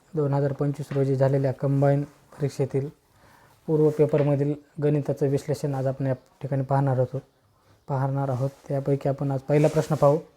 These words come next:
पहिला प्रश्न काय आहे पहा, अठरा मीटर लांब व बारा मीटर रुंद असलेली जागा व्यापण्यासाठी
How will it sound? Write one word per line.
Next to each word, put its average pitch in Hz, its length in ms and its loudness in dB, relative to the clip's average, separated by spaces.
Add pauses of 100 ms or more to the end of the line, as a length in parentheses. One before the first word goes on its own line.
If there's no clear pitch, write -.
(560)
पहिला 151 200 -4
प्रश्न 151 260 -8
काय 156 180 2
आहे 151 100 0
पहा, 143 200 2 (100)
अठरा 139 320 -2
मीटर 156 280 -2
लांब 143 300 2 (300)
व 139 320 0
बारा 143 360 0
मीटर 147 360 -2 (100)
रुंद 143 280 0
असलेली 139 440 -2
जागा 135 360 0 (500)
व्यापण्यासाठी 147 800 -2